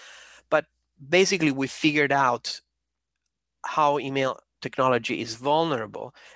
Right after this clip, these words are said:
and most people know how to deal with that. It's, it's not foolproof. There is still phishing attacks, there is still hacking, there's still all sorts of problems, but it,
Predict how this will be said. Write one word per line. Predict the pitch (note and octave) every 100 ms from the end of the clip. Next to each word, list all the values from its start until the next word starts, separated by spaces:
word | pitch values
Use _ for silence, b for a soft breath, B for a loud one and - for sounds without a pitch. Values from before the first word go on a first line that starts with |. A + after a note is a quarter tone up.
| -
and | C#3
most | D3+ D#3 D3+ -
people | - C#3+ D3 C3 B2 -
know | B2 C3 B2
how | A#2
to | A2+ A2+
deal | A#2+ A#2
with | G#2+ -
that. | - - - -
It's, | D3 - - -
it's | C#3 -
not | A#3+
foolproof. | - - G3 - E3+ F3 -
There | -
is | A2
still | - A2+
phishing | - G3 - F#3+
attacks, | F3+ - D#3+ D#3 -
there | G2+
is | A2+
still | - C3 A#2+ B B B B B
hacking, | - D#3+ - D#3+ C#3+
there's | A2+ -
still | - D3+
all | D3+
sorts | - D#3 -
of | C#3+
problems, | - A#2+ A#2 A#2
but | - B2 - B B B B _ _ _ _ _
it, | F3+